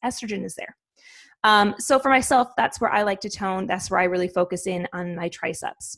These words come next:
And so I have some clients who also will do that. Others like to tone abs or booty. You know, it really just is personal preference there. And I create workout programs around that.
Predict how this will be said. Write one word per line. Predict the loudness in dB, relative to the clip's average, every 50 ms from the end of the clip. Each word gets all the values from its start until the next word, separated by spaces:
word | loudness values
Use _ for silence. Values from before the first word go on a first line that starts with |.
| _ _ _
And | -2 -2 -2 0
so | 2 4 4 6 6 6
I | 4 4 4 4
have | 4 2 2
some | 0 0 0 0
clients | 0 0 0 0 0 -2 -4 -6 -8
who | -6 -2 -2 -2 0 2
also | 2 2 2 2 0 -2
will | -2 -2 -2
do | -2 -2 2
that. | 4 6 6 6 4 4 4
Others | 4 4 4 4 2 2 0
like | -2 -4 -4
to | -8
tone | -10 -6 -4 -4 -2 -2 -4 -6 -8 -10 -6 -2
abs | 2 4 4 6 6 4 4 2 -2 -4 -4
or | -4 -4 -4 -4
booty. | -4 -4 -4 -2 -2 -2 -2 -2 -4 -6 _ -14 -20 -20 -8 _
You | 2 2
know, | 4 4
it | 4
really | 4 6 6 6 6 4
just | 2 -2 -6 -6 -6
is | -6 -6 -6
personal | -4 -2 -2 -2 -2 -2 -4 -4
preference | -2 -2 -2 0 0 -2 -4 -4 -2
there. | 0 2 2 2 2 0 -4 _ _ -20 -20 _ _ 2
And | 2 4 4 4 2 2 4
I | 4 6 6 6 4 4 0
create | 0 0 0 0 0
workout | -2 -2 -4 -4 -2
programs | 0 0 0 0 -4 -6 -6
around | -6 -6 -6 -6
that. | -6 -6 -8